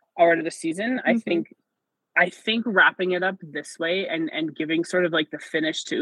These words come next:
Speaker 1: Uhtred's story rather than finishing it where season five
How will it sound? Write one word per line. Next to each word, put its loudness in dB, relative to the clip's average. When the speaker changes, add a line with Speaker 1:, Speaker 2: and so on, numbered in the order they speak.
Speaker 1:
Uhtred's -4
story 2
rather 4
than -2
finishing -4
it -2
where 0
season -2
five 0